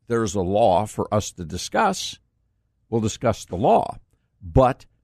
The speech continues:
there is no law, and there is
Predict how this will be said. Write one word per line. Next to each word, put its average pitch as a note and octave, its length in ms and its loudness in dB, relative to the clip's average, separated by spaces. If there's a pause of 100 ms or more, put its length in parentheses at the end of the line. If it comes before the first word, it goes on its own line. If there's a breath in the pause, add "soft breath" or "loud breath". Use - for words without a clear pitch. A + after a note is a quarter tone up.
(160)
there C#3 200 6
is G#3+ 260 2
no B2+ 160 4
law, F#2+ 600 2 (520)
and C#3 240 2
there D3 320 4
is D#3+ 440 2